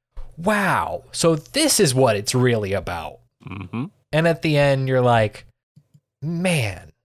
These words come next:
Speaker 1: what the fuck is this show <laughs> about?"
Speaker 2: It is, man. It's, it's a whole ride. And what I love about this show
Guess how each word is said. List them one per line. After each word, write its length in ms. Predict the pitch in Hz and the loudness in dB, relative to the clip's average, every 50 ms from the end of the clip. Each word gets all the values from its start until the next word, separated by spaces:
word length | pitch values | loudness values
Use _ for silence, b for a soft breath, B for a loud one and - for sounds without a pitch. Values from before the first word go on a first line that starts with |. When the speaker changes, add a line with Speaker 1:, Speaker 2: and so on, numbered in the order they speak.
| _ _ | _ _
Speaker 1:
what 200 | - 214 220 - | -4 -4 -2 -2
the 100 | - 165 | -4 -6
fuck 260 | - - 165 - - | -4 -4 -6 -2 0
is 160 | 165 139 127 | 0 0 2
this 120 | 131 143 143 | 0 0 0
show 280 | - - 185 165 139 117 | 2 2 2 4 4 2
<laughs> 40 | |
about?" 640 | 131 117 - - - 185 139 - - 208 165 - - _ | 0 0 0 0 2 2 2 0 0 -2 -2 -4 0 _
Speaker 2:
It 140 | 131 143 | 2 4
is, 180 | 175 185 180 123 | 6 6 4 4
man. 280 | 98 95 95 98 - 135 | 2 0 -2 -2 0 0
It's, 180 | 165 180 185 208 - - | 0 -2 -2 -6 -8 -6
it's 160 | - 196 - | -4 0 2
a 120 | 214 170 | 2 4
whole 260 | 147 160 185 190 160 | 6 6 6 6 6
ride. 340 | 123 107 110 120 107 92 85 | 4 4 4 2 2 0 -2
And 200 | - 107 110 113 | -6 -10 -10 -8
what 160 | 123 139 139 | -4 0 2
I 80 | 147 156 | 2 4
love 240 | 143 117 110 127 143 | 4 4 2 2 2
about 260 | 151 117 110 123 120 | 0 0 0 0 0
this 100 | 127 135 | -2 -4
show 400 | - - - 107 101 117 131 151 | -6 -2 0 2 2 2 0 -2